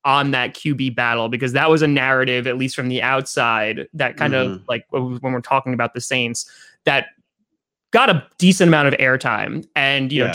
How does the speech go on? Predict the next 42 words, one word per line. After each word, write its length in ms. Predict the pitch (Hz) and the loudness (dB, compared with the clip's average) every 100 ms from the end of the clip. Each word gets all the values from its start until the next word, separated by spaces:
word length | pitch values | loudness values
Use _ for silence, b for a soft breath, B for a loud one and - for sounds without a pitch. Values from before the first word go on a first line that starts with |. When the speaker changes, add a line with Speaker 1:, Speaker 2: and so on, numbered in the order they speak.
| 185 | -2
Speaker 1:
Jameis 160 | 175 | 0
Winston 300 | 180 180 180 | 0 2 0
came 200 | 170 165 | 0 2
in, 300 | 160 156 165 170 | 2 2 0 -2
looked 160 | 135 | -4
good 120 | - 151 | 0 2
during 180 | 147 | 2
the 60 | 139 | 0
preseason, 640 | 143 151 147 156 135 135 | 0 -2 0 -2 -2 -4
what 100 | 135 | -4
have 260 | 139 139 135 | -2 0 0
you. 240 | 139 139 | -2 -4
Taysom 360 | 143 160 160 151 | -4 -4 -2 0
Hill 160 | 147 | 0
has 100 | 147 | 0
been 140 | 139 151 | 0 -2
hyped 320 | 143 143 - | 0 -2 2
up 200 | 143 - | 0 0
for 320 | - 143 131 131 | 0 2 4 2
a 120 | 139 | 0
Speaker 2:
<clears throat> 60 | 127 | 2
Speaker 1:
while 360 | 123 131 131 | 2 2 2
now. 440 | 131 131 127 127 127 b b b | 0 0 0 0 -4 b b b
Kind 160 | 185 190 | 0 2
of, 80 | 180 | 2
how 260 | 175 185 | 2 4
are 60 | 196 | 4
you 180 | 175 170 | 4 6
looking 320 | 156 160 165 | 4 4 0
at 120 | 165 | -2
that? 180 | 170 165 | 0 -2
Like, 140 | 151 135 | -2 -2
is 200 | 143 - | -2 -2
Taysom 340 | 165 156 160 | -2 -2 -2
Hill 240 | 147 156 151 | 0 2 2
gonna 300 | 147 139 131 | 2 0 -2
still 280 | - 147 | -4 -2
be, 140 | 139 143 | 0 0
like, 240 | 135 131 | 0 -2
that 260 | 147 123 127 _ _ 120 | -2 -2 -2 _ _ -10
gadget 560 | 139 147 170 156 180 180 | -2 2 2 4 2 2
player, 540 | 185 180 180 180 165 | 2 4 4 6 4